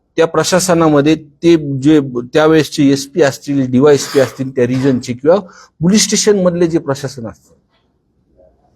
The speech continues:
कुणी फोन केला, ह्याचे सीडीआर जर तपासली तर पूर्णपणे लक्षात येईल. किंवा अठ्ठावीस तारखेला जो आपला बीडमध्ये मोर्चा झाला होता, एक लाख लोक, सगळ्या जाती धर्माचे लोक जमले होते न्याय भेटण्यासाठी त्या कुटुंबासाठी.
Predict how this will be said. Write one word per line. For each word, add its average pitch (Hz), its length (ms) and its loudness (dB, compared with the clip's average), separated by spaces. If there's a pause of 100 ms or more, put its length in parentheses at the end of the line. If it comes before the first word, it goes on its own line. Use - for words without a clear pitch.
(360)
कुणी 214 260 4
फोन 185 300 2
केला, 117 320 -2 (100)
ह्याचे 143 240 -8
सीडीआर 220 420 0
जर 214 180 2
तपासली 196 440 -6
तर 214 120 -4
पूर्णपणे 233 600 0
लक्षात 180 300 -4
येईल. 160 100 -10 (420)
किंवा 233 220 4 (400)
अठ्ठावीस 220 640 -2
तारखेला 190 520 0
जो 165 160 -2
आपला 170 260 2
बीडमध्ये 151 460 0
मोर्चा 139 300 -2
झाला 117 240 -2
होता, 123 300 0
एक 165 240 -2
लाख 165 260 0
लोक, 160 300 0 (400)
सगळ्या 160 200 2
जाती 147 320 -2
धर्माचे 135 480 -4
लोक 131 260 -6
जमले 127 320 2
होते 131 200 0
न्याय 127 300 2
भेटण्यासाठी 120 600 -4
त्या 110 100 -6
कुटुंबासाठी. 104 800 -12